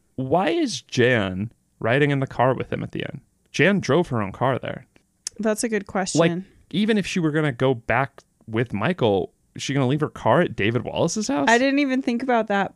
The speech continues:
Speaker 2: Yeah, that is bizarre.
Speaker 1: That, like,
Speaker 2: Did she
Speaker 1: makes
Speaker 2: have too much
Speaker 1: zero
Speaker 2: to
Speaker 1: sense.
Speaker 2: drink?
Speaker 1: Oh, probably. Even though you don't see her drinking, do you?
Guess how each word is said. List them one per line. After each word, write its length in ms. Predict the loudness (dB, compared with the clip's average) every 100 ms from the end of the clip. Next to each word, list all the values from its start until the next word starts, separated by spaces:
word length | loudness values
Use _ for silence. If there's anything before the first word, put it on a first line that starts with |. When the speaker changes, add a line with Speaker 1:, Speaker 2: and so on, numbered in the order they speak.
| _
Speaker 2:
Yeah, 260 | -2 0 2
that 200 | 0 0
is 200 | -2 -4
bizarre. 640 | -8 -6 -4 -2 -2 -4 -6 0
Speaker 1:
That, 80 | 2
like, 160 | 2
Speaker 2:
Did 160 | 2 2
she 100 | 2
Speaker 1:
makes 160 | 2
Speaker 2:
have 100 | 2
too 40 | 2
much 80 | 2
Speaker 1:
zero 120 | 2
Speaker 2:
to 40 |
Speaker 1:
sense. 80 | 2
Speaker 2:
drink? 380 | 0 -2 -6 -14 _ _ -8
Speaker 1:
Oh, 800 | -2 2 2 2 2 2 0 -2 -6 -16
probably. 720 | -12 -2 2 2 2 2 2
Even 140 | 2 2
though 80 |
you 120 | 2 2
don't 180 | 0
see 260 | -2 -2 0
her 160 | 0 0
drinking, 400 | -4 -6 -6 -4
do 80 |
you? 220 | -2 -4